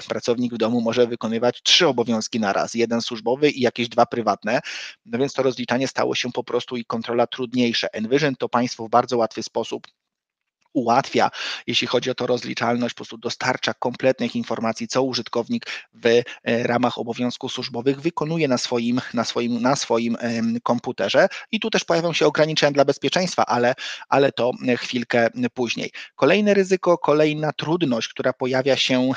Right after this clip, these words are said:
e, w obecnych czasach, to jest ta trudność związana z komunikacjami. To znaczy, jak wszyscy pracujemy w firmie, łatwo jest się spotkać, łatwo jest się umówić na jakieś spotkanie, natomiast w przypadku pracy rozproszonej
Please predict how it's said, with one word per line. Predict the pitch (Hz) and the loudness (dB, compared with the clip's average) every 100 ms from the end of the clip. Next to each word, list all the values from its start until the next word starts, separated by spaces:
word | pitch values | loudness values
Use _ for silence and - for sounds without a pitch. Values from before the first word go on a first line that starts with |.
| - | -2
e, | 135 127 123 | 0 2 2
w | 120 | 0
obecnych | 131 143 139 123 | 0 0 -2 0
czasach, | 120 - 139 - | 0 2 0 0
to | |
jest | 131 | 0
ta | 131 | 0
trudność | - 143 139 131 | 0 -2 -2 -2
związana | 123 120 127 120 | -2 0 0 0
z | |
komunikacjami. | - 123 120 120 117 - 120 107 - - - - - | -4 -2 0 0 -2 0 0 0 -6 -10 -8 -8 -4
To | 123 | 0
znaczy, | 127 135 135 - - _ | 0 2 0 -4 -18 _
jak | 120 - | 0 0
wszyscy | 202 220 | -2 0
pracujemy | 175 - 175 175 | -2 0 0 0
w | 156 | -2
firmie, | 180 175 170 165 | -4 0 0 2
łatwo | 151 151 139 | 2 2 2
jest | 123 | 0
się | - | -2
spotkać, | - 156 147 147 139 | 0 -2 2 4 4
łatwo | 131 127 - | 2 0 0
jest | 123 120 - | 0 0 0
się | 123 113 113 113 113 143 | 0 0 -2 -2 -4 -4
umówić | 131 135 131 | -2 -2 -2
na | 131 | -2
jakieś | - 117 | -4 -6
spotkanie, | - 110 123 113 131 | -8 -6 -4 -2 0
natomiast | 127 139 139 | -2 -2 -4
w | - | -4
przypadku | - 151 - - 208 220 - | -2 0 -2 -4 -4 -6 -4
pracy | 156 170 - | -2 0 0
rozproszonej | 165 156 139 131 120 120 147 | 0 0 0 0 0 2 0